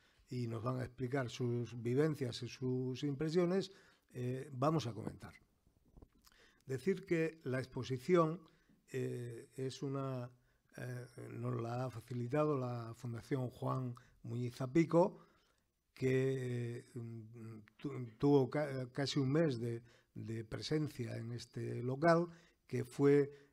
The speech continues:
eh, digamos, vista por multitud de vecinos de Yaranes y de Avilés y de otros lugares, eh, que me han comentado.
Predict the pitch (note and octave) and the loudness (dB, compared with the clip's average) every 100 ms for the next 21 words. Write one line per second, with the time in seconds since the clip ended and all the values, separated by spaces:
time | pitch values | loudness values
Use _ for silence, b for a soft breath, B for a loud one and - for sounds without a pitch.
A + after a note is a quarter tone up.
0 | _ B2 A#2+ B2 B2+ A#2 C3+ D3+ C3+ G3+ | _ -6 -4 -6 -8 -2 0 0 -2 -6
1 | B2 D3+ F#3+ - C3 A#2 A2+ A2+ A#2 A#2+ | 0 2 2 0 -4 -2 -4 -6 -6 -6
2 | A#2+ A#2 A#2+ E3+ D#3 C3 B2+ A#2+ A2+ A#2+ | -4 -4 2 2 4 0 0 -2 -6 -6
3 | - D#3+ C#3 A2+ G2+ A2 A2 G#2+ b b | 2 4 4 -2 -4 -6 -6 -8 b b
4 | A2+ B2 C3+ D3+ C3+ B2 - b b - | -4 2 6 6 4 -2 -6 b b -8
5 | G#2 F#2 G#2+ D3+ D#3+ C#3+ - b b A#2+ | -8 -6 2 4 4 2 -6 b b 0
6 | C#3 F3+ E3+ C3+ B2+ D3+ D#3 A2+ - _ | 2 2 0 0 2 2 2 0 -6 _
7 | _ _ - C3 F3+ - A2 A2 G#2+ G#2+ | _ _ -8 -6 -6 -8 -8 -8 -12 -8
8 | A2+ B2 - A#2 B2 F#3 D3 | -4 -4 -4 -8 -4 -4 -4